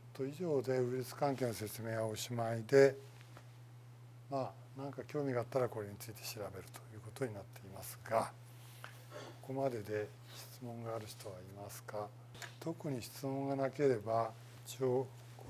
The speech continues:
れは早く終わる予定なので、えーっと、電子決済ということで、あの、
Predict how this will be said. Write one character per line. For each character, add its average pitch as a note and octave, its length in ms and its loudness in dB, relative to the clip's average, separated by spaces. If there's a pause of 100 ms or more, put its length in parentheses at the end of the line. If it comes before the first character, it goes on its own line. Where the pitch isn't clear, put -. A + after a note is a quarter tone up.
れ B2+ 140 -6
は B2+ 80 -2
早 C#3+ 280 8
く A2+ 100 -6
終 A2+ 120 2
わ G2 60 0
る G2+ 100 -6
予 G2 120 -8
定 - 160 -6
な G#2+ 60 -4
の F#2+ 300 -10
で、 A2 220 -4 (560)
え B2+ 180 0
ー A#2+ 40 -2
っ - 20 -4
と、 - 100 -16 (140)
電 D3 160 0
子 - 140 -12
決 F#3 180 0
済 C#3+ 300 4
と A#2+ 120 -6
い A2 40 -6
う - 20 -6
こ G#2+ 100 -10
と A2 160 -4
で、 A#2 300 2 (260)
あ A#2+ 60 -8
の、 A#2 280 -6